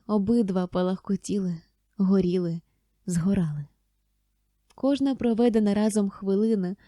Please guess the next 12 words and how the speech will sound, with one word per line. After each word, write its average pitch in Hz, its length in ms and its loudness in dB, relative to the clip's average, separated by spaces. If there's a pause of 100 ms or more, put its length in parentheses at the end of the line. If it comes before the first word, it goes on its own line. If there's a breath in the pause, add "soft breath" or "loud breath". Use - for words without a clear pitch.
(180 soft breath)
година, 202 680 2
день 208 380 2 (400 soft breath)
ставали 233 520 4
безцінними 202 1000 0
і 190 120 0
незабутніми. 180 920 0 (880)
Він 277 280 6
дарував 254 520 4
їй 214 260 -2
букети 202 500 -2
польових 190 500 0
квітів, 202 560 -4